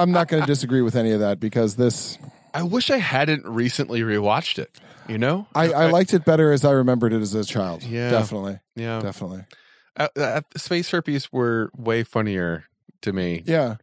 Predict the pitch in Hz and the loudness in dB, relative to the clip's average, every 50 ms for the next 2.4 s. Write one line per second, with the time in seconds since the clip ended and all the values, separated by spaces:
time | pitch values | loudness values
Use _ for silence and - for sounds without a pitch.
0 | _ _ _ - - 110 - - 120 113 107 101 101 101 95 98 92 90 92 90 | _ _ _ -4 -4 -4 -2 0 2 4 4 4 4 4 4 4 4 4 4 4
1 | 76 - - - 92 82 - _ _ _ _ _ _ _ _ _ _ _ _ _ | 2 0 -2 -2 -2 -2 -2 _ _ _ _ _ _ _ _ _ _ _ _ _
2 | - 110 110 110 110 107 107 101 | -2 0 0 2 2 2 2 0